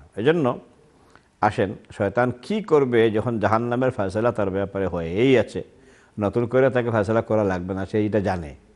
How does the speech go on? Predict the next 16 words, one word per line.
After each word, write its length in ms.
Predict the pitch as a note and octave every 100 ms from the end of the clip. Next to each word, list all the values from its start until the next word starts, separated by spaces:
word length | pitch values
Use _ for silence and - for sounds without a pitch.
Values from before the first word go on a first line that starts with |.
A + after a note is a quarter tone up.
| _ _ _ _ _ -
সে 280 | - B2
জানে 300 | A#2+ A#2 A#2
বলেই 540 | B2+ C#3 C#3 E3+ A3+ A#3
আমাদেরকেও 560 | A#2+ A#2+ C3 C3 - A#2+
জাহান্নামে 480 | G#2+ A2+ B2 B2 A#2+
নেওয়ার 280 | G#2 G2+ G2+
জন্য 260 | G#2+ C3
তার 200 | - G2+ -
আপ্রাণ 380 | G2+ - G2+ F#2
চেষ্টা। 320 | F2+ - F2+
এই 80 | G2+
জন্য 240 | B2+ A#2+
সে 420 | G#2 G2+ C#3+ B3+ - - _ _ -
এই 140 | G#2+ -
ইসরাফের 580 | A#2+ - B2+ B2+ D#3+ G#3 - - _ -
ব্যাপারে, 560 | G2+ G#2+ G2+ F#2+ E2